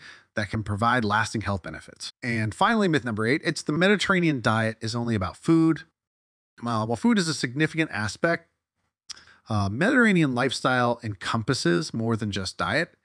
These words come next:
It emphasizes community, physical activity, and a relaxed approach to mealtimes. It's a holistic way of living that promotes overall well-being. And there you have it, some of the most common Mediterranean diet myths debunked. Remember,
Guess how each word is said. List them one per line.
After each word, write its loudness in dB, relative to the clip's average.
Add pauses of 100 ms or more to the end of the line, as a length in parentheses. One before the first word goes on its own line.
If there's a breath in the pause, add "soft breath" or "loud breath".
(220)
It -4
emphasizes 0
community, -2
physical -2
activity, 0 (460 loud breath)
and 0
a 0
relaxed -2
approach -4
to -6
mealtimes. -2
It's -4
a -4
holistic -2
way 2
of -2
living 0
that -4
promotes -4
overall 0
well-being. -6 (120)
And 0
there 4
you 6
have 2
it, -8
some -6
of -4
the -2
most -2
common 2
Mediterranean -2
diet -2
myths -6
debunked. 2
Remember, 2